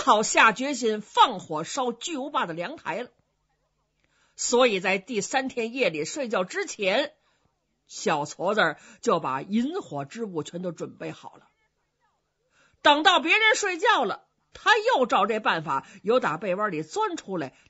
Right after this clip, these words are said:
带着引火之物，就施展燕子纵云的功夫，噌的一下就窜到凉台之上，把这火就给点着了。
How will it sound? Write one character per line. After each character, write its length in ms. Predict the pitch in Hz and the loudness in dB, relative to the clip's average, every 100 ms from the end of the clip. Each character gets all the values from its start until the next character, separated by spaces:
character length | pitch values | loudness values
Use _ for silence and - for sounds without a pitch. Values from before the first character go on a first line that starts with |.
| - | -6
带 180 | 240 | -4
着 140 | 165 156 | -2 -4
引 340 | 165 202 294 440 | -4 -6 -6 -8
火 240 | - 139 | -10 -14
之 200 | 143 254 | -12 -12
物， 300 | 311 359 - _ _ _ | -8 -8 -10 _ _ _
就 200 | 170 151 | -6 -6
施 380 | 151 - 311 269 | -6 -8 -6 -6
展 360 | 151 139 156 | -6 -6 -10
燕 360 | 269 339 202 156 | -4 -4 -4 -8
子 200 | 160 147 | -8 -10
纵 440 | - - 415 220 | -8 -6 -4 -4
云 160 | 175 226 508 | -6 -8 -4
的 100 | 285 | -4
功 220 | 220 220 | -4 -10
夫， 180 | 180 139 | -10 -14
噌 200 | - - 587 554 | -10 -8 -6 -6
的 80 | 311 | -8
一 100 | 185 | -8
下 220 | 202 151 - - | -6 -6 -6 -10
就 160 | 196 160 | -6 -6
窜 280 | - 247 | -6 -10
到 140 | 208 143 | -6 -6
凉 360 | 170 180 247 | -6 -6 -8
台 200 | 370 262 | -10 -8
之 220 | 277 392 392 | -8 -6 -4
上， 200 | 190 - - - | -4 -4 -18 -6
把 160 | 147 | -4
这 140 | 147 147 | -4 -8
火 300 | - 160 147 | -10 -8 -8
就 100 | 147 | -6
给 120 | 175 | -10
点 360 | 185 165 135 143 | -8 -12 -12 -20
着 80 | |
了。 240 | - - | -20 -20